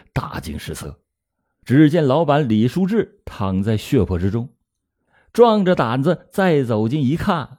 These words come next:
李老板早已经是气绝身亡。新郑市公安局接到报案以后，值班局长很快就带人赶到了现场，并且迅速地成立了专案组。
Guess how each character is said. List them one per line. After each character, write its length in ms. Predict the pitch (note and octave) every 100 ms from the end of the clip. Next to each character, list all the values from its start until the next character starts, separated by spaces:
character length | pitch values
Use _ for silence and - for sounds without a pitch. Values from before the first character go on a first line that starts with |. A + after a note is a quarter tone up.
| _ _ _
李 300 | G#2+ F#2 D#2+
老 180 | E2 G2+
板 300 | F2 C#2 -
早 440 | _ - C#2 B2+ D#3
已 160 | F2+
经 180 | - D#2+
是 180 | - C#2+
气 400 | - - C3 D#2
绝 220 | B1 D2
身 220 | D#2 C#2+
亡。 180 | C2 - _ _ _ _ _ _ _ _ _ _ _ _ _ _ _ _ _
新 400 | _ - F3+ F#3
郑 180 | E3+ D#3
市 100 | C3
公 140 | G#2+ C#3
安 140 | D3
局 120 | A#2+
接 160 | B2 D#3+
到 120 | B2
报 160 | - A2+
案 160 | A2
以 40 | F2+
后， 360 | A2 A#2 - _ _ _ _ _ _ _
值 180 | _ C#3+
班 160 | E3 D#3+
局 160 | C3+
长 320 | D#3+ D#2+ F#2+ -
很 400 | - - F#2+ G2+
快 240 | G2+ B2+ G#2+
就 120 | G2+
带 200 | C3 A#2
人 400 | D#2+ F2+ A2+ - -
赶 260 | D#2+ C#2+
到 100 | G#2+
了 80 | A#2+
现 200 | - D2+
场， 160 | - - _ _ _ _ _ _ _ _
并 180 | C3+ C3+
且 140 | A2
迅 220 | - C#3
速 120 | A2
地 120 | A2+ G#2
成 200 | F#2 A2+
立 80 |
了 120 | A2 F2
专 180 | G#2
案 80 | A2+
组。 180 | - -